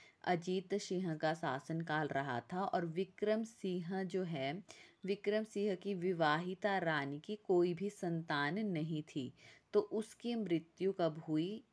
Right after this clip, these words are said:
एटीन सिक्सटीन में हुई। उसके अप-, उपरांत क्या है, विक्रम सिंह की जो रखेल हुआ करती थी,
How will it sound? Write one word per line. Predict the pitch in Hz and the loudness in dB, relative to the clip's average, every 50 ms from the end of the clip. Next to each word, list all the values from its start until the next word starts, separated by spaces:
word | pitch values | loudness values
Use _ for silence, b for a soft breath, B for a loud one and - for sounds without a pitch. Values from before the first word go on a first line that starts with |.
| _ _ _ _ - | _ _ _ _ -2
एटीन | 185 180 175 175 185 190 196 202 208 220 | 0 0 0 -2 -2 0 0 0 0 0
सिक्सटीन | 226 - - 190 170 - - - 180 175 170 170 170 | -2 -4 -6 -8 -8 -8 -6 -2 0 0 2 2 2
में | 170 175 175 | 0 0 0
हुई। | 190 165 156 170 202 | 0 0 0 0 -2
उसके | - - - - - - - 208 | -2 -6 -8 -10 -8 -6 -4 0
अप-, | - - 165 - - _ _ _ _ - | 0 0 -2 -2 -6 _ _ _ _ -6
उपरांत | 170 165 170 175 170 170 156 156 160 165 | -6 -4 -2 0 0 2 2 0 -2 -4
क्या | - - 160 143 | -2 0 2 2
है, | 147 156 185 202 | 2 2 0 0
विक्रम | 185 165 180 170 - - 185 175 196 196 202 | -2 -2 -4 -4 -4 -2 -2 0 0 0 -2
सिंह | - - - 185 170 180 165 156 | -4 -6 -6 -4 -2 -2 -2 -4
की | 151 - 175 | -4 -6 -6
जो | 165 - 170 170 | -4 -2 0 0
रखेल | 156 156 151 - - - - 175 160 170 180 196 220 | 0 0 -2 -4 -8 -10 -4 0 0 2 2 0 -2
हुआ | 202 190 180 165 156 | -2 0 0 0 0
करती | 143 147 139 - - - 135 139 | 0 -2 -6 -6 -6 -6 -6 -4
थी, | 135 170 165 185 208 | -2 -2 0 -2 -2